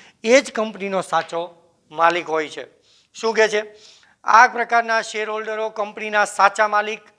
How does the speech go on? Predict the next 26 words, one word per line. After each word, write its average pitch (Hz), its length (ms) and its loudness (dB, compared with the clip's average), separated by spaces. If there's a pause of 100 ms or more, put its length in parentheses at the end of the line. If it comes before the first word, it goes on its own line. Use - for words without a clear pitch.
(680)
કે 208 400 2
વફાદાર 208 480 2
સાથી 185 440 -4
કહેવાય 143 400 -4
છે, 113 160 -20 (540)
કારણ 196 260 4
કે 208 140 -4
તેઓ 220 240 -2 (560)
પ્રેફરન્સ 208 520 0
શેરહોલ્ડર 214 560 -4
કરતાં 208 420 -2
વધુ 170 240 -4
જોખમ 196 360 -4
ઉઠાવે 190 400 -2
છે. 185 120 -16 (680)
હવે 202 100 6
આ 202 140 6
તો 226 140 2
ઓલા 233 220 6
જેવી 214 280 -2
વાત 196 280 -4
થઈ 151 140 -14 (720)
ઇક્વિટી 208 420 -8
શેરની 190 360 -6
અંદર 170 240 -6
તો, 135 140 -18